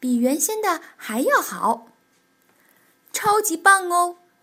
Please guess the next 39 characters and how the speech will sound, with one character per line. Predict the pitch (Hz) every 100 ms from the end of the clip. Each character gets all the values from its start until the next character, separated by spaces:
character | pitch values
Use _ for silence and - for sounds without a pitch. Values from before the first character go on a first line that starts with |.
| _ _ _ _ _ _ _ _ _ _
蹦 | 262 233 208
蹦 | 202 190
兴 | 214 339 349
奋 | - 330
得 | 240
手 | - 202 170
舞 | 180 370
足 | - 196
蹈， | 196 - - _ _ _ _ -
现 | 262 226
在 | 226 220 220 -
他 | - 403
又 | 453 480 359
能 | 285 302
正 | 302 427
常 | 302 269
说 | 277 370
话 | 381 453 453
了。 | 294 214 180 - _ _ _ _ _ - - -
跳 | - 523 480
跳 | 302 262
也 | 220
高 | 240 254 269
兴 | 277 247
地 | 214 220 - -
跟 | 330
他 | 349 339
一 | 370 440
起 | 302 - 160 165 -
跳 | 466 494
了 | 262
起 | 220 - 180
来。 | 170 170 - _ _ _ _ _ _ _ _ _ _ _ _ _ _ _ _ -
“现 | - 294
在 | 269 254
轮 | 262
到 | 349 453
你 | 294 190 -
了。” | 196 359